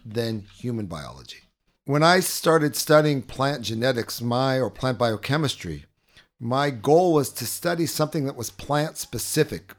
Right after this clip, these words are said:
that had no connection to human biology. When I was a postdoc at Yale University, I cloned a group of genes called the cop nine signalosome.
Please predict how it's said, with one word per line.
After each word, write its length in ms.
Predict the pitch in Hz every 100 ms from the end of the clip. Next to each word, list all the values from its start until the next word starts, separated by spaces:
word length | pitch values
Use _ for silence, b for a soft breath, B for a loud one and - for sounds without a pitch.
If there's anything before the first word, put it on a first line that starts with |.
| _
that 160 | 131 123
had 180 | 131 123
no 160 | 151
connection 680 | 147 120 123 127 - 113 110
to 180 | - 113
human 360 | - 131 113
biology. 600 | 95 92 85 80 - - _ _ _ _ _ _ _ -
When 180 | 165 170
I 60 | 185
was 140 | 165
a 60 | 143
postdoc 720 | - 156 156 - 131 123 - -
at 160 | 127 131
Yale 200 | 135 131
University, 580 | 127 117 131 135 120 113
I 80 | 107
cloned 360 | - 139 143
a 60 | 131
group 260 | 113 127
of 100 | 113
genes 600 | 90 110 127 107 101 - -
called 200 | - 107
the 60 | 101
cop 240 | 110 120
nine 140 | 117 104
signalosome. 840 | 101 95 107 104 90 90 95 101